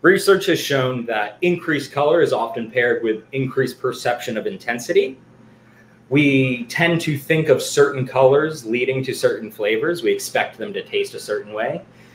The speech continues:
If you tasted something red, you may think it was cherry or apple or strawberry, where if you tasted something yellow, you're automatically gonna go and assume it's a lemon type flavor.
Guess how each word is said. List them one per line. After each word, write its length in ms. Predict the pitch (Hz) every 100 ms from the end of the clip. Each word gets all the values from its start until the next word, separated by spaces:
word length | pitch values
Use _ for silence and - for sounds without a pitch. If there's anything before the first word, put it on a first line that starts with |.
| -
If 240 | 123 113 117
you 200 | 110 110
tasted 460 | 131 117 - 98
something 340 | - 98 104 95
red, 380 | 98 98 98
you 60 | 95
may 200 | 92 90
think 140 | 98
it 100 | 95
was 160 | 92 -
cherry 520 | - 104 98 92 95
or 180 | 87 -
apple 300 | 101 92 95
or 200 | 101 -
strawberry, 800 | - - 104 104 104 95 101 - - - -
where 120 | 117
if 80 | 113
you 80 | 107
tasted 360 | 120 113 101
something 260 | 110 95 101
yellow, 320 | 175 208 151
you're 220 | 131 107
automatically 500 | 107 101 95 - 101
gonna 240 | 95 92 92
go 240 | 92 92
and 140 | 95
assume 320 | 95 - 101 113
it's 140 | 123
a 40 |
lemon 320 | 131 165 135 98
type 260 | 87 85 -
flavor. 340 | 78 69